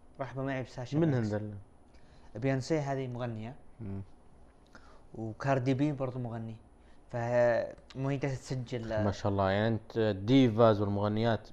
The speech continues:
Speaker 2: ما شاء الله.
Speaker 1: لا، كاردي بي، آه. عمومًا،
Speaker 2: <laughs>
Speaker 1: لعبت مباراة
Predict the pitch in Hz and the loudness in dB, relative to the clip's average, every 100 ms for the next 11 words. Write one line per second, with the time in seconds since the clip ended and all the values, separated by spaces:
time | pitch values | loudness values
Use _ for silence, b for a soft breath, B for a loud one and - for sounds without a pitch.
0 | 135 131 - 101 151 - - 135 135 156 | -8 -6 -8 0 0 0 -2 -4 -2 0
1 | 143 123 120 117 110 113 - - - b | 2 2 0 -4 -8 -12 -18 -20 -20 b
2 | b b b - 262 202 120 - - - | b b b 6 8 6 4 -2 -14 -14
3 | B B B B B 185 - 202 - 151 | B B B B B 4 6 4 4 4
4 | 139 196 220 214 180 170 180 208 202 | 8 10 10 8 6 6 10 12 10